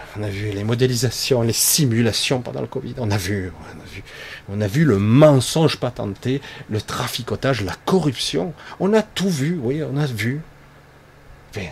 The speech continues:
tous ceux qui veulent voir, en tout cas, parce qu'il y en a qui veulent pas voir. Mais chacun fait comme il veut,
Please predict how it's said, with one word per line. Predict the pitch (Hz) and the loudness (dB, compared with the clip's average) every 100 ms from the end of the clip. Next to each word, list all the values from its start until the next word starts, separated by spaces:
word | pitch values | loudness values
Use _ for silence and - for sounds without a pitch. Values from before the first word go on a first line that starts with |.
| 76 101 | -12 -12
tous | |
ceux | - 110 | -8 -6
qui | - 87 | -6 -8
veulent | 90 | -6
voir, | 104 143 127 92 | -2 0 2 0
en | 82 80 | -6 -10
tout | 85 | -10
cas, | - 90 82 80 78 78 - - - | -6 -6 -6 -10 -12 -14 -18 -20 -20
parce | - - | -20 -14
qu'il | 82 | -10
y | |
en | |
a | 104 | -10
qui | 90 | -8
veulent | 82 76 | -8 -6
pas | 98 | -6
voir. | 90 92 - - - - - - - - - - - - | -4 -6 -8 -12 -20 -20 -20 -20 -20 -20 -20 -18 -14 -6
Mais | 104 87 - - - | -4 -4 -8 -20 -10
chacun | - - - 214 220 | -8 -2 6 8 8
fait | - 196 | 6 2
comme | - 113 165 | 2 2 2
il | |
veut, | 196 277 269 | 4 2 2